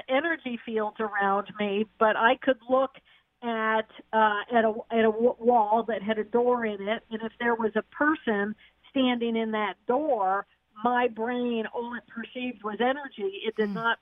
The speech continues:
Speaker 1: perceive the division to be able to say, "Oh, well, that's a person standing there."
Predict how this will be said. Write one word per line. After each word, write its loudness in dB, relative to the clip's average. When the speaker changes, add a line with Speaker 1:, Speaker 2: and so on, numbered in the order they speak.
Speaker 1:
perceive -2
the -2
division -2
to -2
be 0
able -2
to -6
say, -6
"Oh, -2
well, -6
that's -8
a -4
person -2
standing -6
there." -6